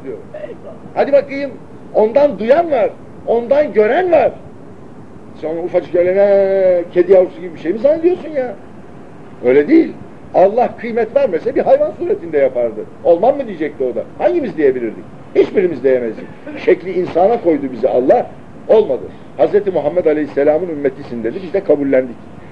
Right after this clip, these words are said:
Niye hiç itirazımız yok? Acaba demiyoruz. Niçin düşünmüyoruz? İşimize gelir. Allah bizi bir Hristiyan ana babadan getirseydi ne yapardık ya? Bir onu düşün bakalım.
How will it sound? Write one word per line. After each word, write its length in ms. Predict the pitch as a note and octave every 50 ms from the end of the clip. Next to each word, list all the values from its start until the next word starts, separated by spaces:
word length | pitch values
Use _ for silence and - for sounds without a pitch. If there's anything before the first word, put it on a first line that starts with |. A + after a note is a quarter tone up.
| - G#2+
Niye 200 | A#2 D3 F#3+ C4
hiç 100 | C#4+ -
itirazımız 640 | A3+ G#3+ - F3+ F#3 F3+ E3+ D3+ E3+ F3+ F3 D#3+ E3+
yok? 140 | A3 A#3+ - - - - - - - - - - - - - - - - - - - - - - - - - - - - - - -
Acaba 440 | A#3+ - B3 B3 A#3+ A#3 A3 G#3
demiyoruz. 440 | G3 G3+ G3 F#3+ F#3+ F#3 G3 G#3+ G#3+ - - - -
Niçin 280 | E3 G3 G3 B3+ C#4 C4+
düşünmüyoruz? 680 | B3+ G#3 A#3 A#3+ A3+ A3 A3 A3 A3 C4 C4+ - -
İşimize 400 | - - D3 C#3+ D3 D3 A3+ C4
gelir. 260 | G#3+ G#3+ F3 C3+ A2+ - - - - - - - - - - -
Allah 460 | F3+ F#3+ G#3+ A3 A3 B3 C#4 C4 G#3+ - -
bizi 260 | G#3+ G#3 F#3+ A3 G#3
bir 100 | G#3+ A3+
Hristiyan 640 | G3 F3+ - F#3 G3+ G#3 F3+ - - - G#3+ B3+ C4
ana 220 | B3 A3 G3+ G3 G3
babadan 360 | G3 G3 F#3+ F#3+ F#3 F#3 F3+
getirseydi 680 | F3 D#3+ E3 E3 D#3 - - E3+ E3 D3+ D#3 D#3 D#3+
ne 40 | F#3
yapardık 560 | B3 D4 - - E3 D#3+ A#2+ A#2 A#2+ - -
ya? 180 | B2 A#2+ A#2+ B2+ - - - - - - - - - - - - D#3
Bir 60 | A#3
onu 260 | G#3+ G3 G3 A3 G#3
düşün 260 | F3+ - - C3+ C3
bakalım. 280 | A2+ G#2 - F#2+ E2 -